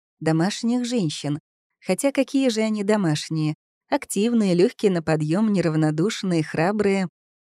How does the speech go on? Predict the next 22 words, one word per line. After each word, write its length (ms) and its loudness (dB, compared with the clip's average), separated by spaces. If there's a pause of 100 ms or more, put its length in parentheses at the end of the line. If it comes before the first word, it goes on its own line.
(160)
Честно 360 -2
говоря, 520 2 (240)
история 480 0
запутанная. 840 0 (540)
«Это 240 2
как 180 0
раз 200 2
то, 120 2
что 200 0
нам 200 2
надо, 240 4
скажи, 380 0
Тонь», — 240 2 (460)
засмеялась 720 0
Женька. 420 0 (440)
«А 100 0
то 120 4
мы 140 6
здесь 300 0
закисли 540 2
от 120 2
тоски. 500 -2